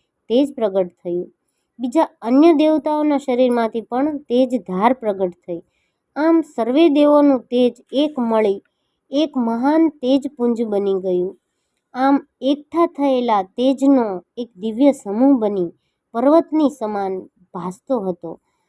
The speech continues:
તેની જ્વાલાઓની દિગંતરો વ્યાપ્ત થઈ ગયા. દેવતાઓના શરીરમાંથી પ્રગટ થયેલું તેજ અતુલિત હતું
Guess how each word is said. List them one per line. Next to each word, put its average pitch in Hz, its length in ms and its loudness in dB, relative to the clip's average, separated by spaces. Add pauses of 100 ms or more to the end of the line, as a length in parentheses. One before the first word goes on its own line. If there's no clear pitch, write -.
(340)
તેની 339 360 6
જ્વાલાઓની 294 1000 2
દિગંતરો 294 840 2
વ્યાપ્ત 208 460 -4
થઈ 185 340 -8
ગયા. 170 380 -8 (1700)
દેવતાઓના 320 760 0
શરીરમાંથી 240 720 -2
પ્રગટ 240 420 -4 (120)
થયેલું 185 420 -2
તેજ 196 360 -2 (640)
અતુલિત 320 540 -2
હતું 185 380 -10